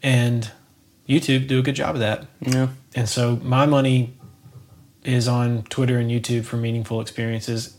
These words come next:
Speaker 1: And I still think there is some hope for Instagram a little bit. Uh, I'm not gonna say you should not worry about Instagram. I'm not gonna make that statement. I will say I don't think you need to really f-, spend any time on Facebook.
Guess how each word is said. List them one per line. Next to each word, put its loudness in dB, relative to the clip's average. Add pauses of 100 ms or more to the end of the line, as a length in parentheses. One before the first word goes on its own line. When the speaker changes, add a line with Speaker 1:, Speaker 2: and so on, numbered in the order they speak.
Speaker 1:
And -2 (720)
I 0
still 2
think 0
there 4
is 2
some 2
hope -2
for -4
Instagram -6 (380)
a -14
little -4
bit. 0 (680)
Uh, -2 (100)
I'm 0
not 2
gonna 0
say 2
you 2
should -4 (120)
not 0
worry 0
about 2
Instagram. -2
I'm -4
not -4
gonna -4
make -4
that -2
statement. -4 (880)
I 0
will 6
say 4
I 4
don't 0
think -4
you -4
need -2
to -4
really -2
f-, -10 (180)
spend -4
any -2
time -4
on -6
Facebook. -4